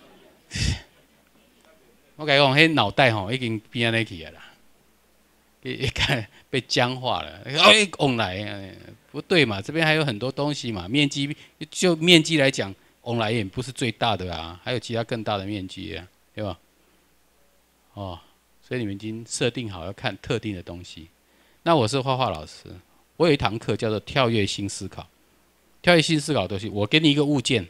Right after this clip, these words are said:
随便一个物件，那你从这个去想成另外一个，再从画出来的这个再画第三个。好啦，我那时候有一个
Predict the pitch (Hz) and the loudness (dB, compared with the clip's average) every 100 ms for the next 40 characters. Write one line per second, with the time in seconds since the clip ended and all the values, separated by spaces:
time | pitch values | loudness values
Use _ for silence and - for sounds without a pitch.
0 | - - 143 170 143 131 131 123 113 85 | -6 0 2 4 2 0 -2 -2 -4 -4
1 | _ _ _ - 135 113 120 117 113 135 | _ _ _ -6 -2 -2 -2 -4 -2 -4
2 | 101 - - 113 98 - - 87 90 95 | -4 -6 -8 -6 -6 -6 -4 -6 -8 -8
3 | 107 110 95 92 - - _ _ - - | -6 -6 -6 -10 -16 -20 _ _ -4 0
4 | 151 143 - - 180 151 - 147 113 107 | 0 -2 -6 -4 2 2 4 2 2 0
5 | 120 90 120 117 110 101 95 95 90 - | -4 -6 -4 -2 -2 -2 -6 -8 -10 -14
6 | _ _ _ _ _ _ - 107 135 127 | _ _ _ _ _ _ -4 2 4 2
7 | _ _ _ _ _ _ _ - 147 156 | _ _ _ _ _ _ _ 2 4 6
8 | 143 139 104 113 117 | 6 6 4 2 2